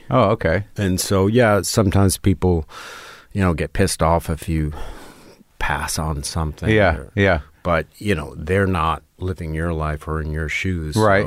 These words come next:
Speaker 2: So, you know, hopefully they'll get over it. And,
Speaker 1: Yeah.
Speaker 2: um, but yeah, I, I, I try to do, I just try to work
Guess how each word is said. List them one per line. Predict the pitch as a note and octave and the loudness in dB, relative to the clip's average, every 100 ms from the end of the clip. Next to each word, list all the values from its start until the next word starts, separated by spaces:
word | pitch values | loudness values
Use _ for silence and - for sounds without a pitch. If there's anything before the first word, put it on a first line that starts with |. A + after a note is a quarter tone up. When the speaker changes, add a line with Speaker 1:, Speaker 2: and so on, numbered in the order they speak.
| D2+ | -4
Speaker 2:
So, | - - - - _ - | -12 -20 -20 -20 _ -8
you | E2+ | -6
know, | D#2+ | -4
hopefully | F#2 D#2+ D#2 D2+ | -4 -4 -6 -4
they'll | D#2+ D#2+ | -2 -2
get | D2+ D#2+ | -4 -6
over | D#2+ D2+ F2+ | -6 -2 0
it. | F#2+ | 0
And, | F2+ E2+ | 2 4
Speaker 1:
Yeah. | A2+ F2+ - - - _ | 4 2 -6 -20 -20 _
Speaker 2:
um, | D#2 D#2+ D#2+ D#2 D2 - _ _ _ | -10 -6 -6 -8 -10 -16 _ _ _
but | G2 G2+ | -6 -2
yeah, | C#3+ A#2+ | 2 2
I, | F#2+ A2+ - | 2 0 0
I, | B2 A2 G#2 - _ - - - _ _ _ _ _ _ - - | 0 0 0 -6 _ -20 -20 -20 _ _ _ _ _ _ -20 -10
I | A2+ | -8
try | A2+ - A2 | -6 -2 0
to | A2+ A2 | 2 0
do, | E2+ F#2+ G#2 G#2 G2+ G2 G2 - - | 0 -2 0 2 0 0 -4 -8 -4
I | C#3+ | -4
just | C3 | -2
try | - C3+ | 0 2
to | A2 | 4
work | G2+ | 4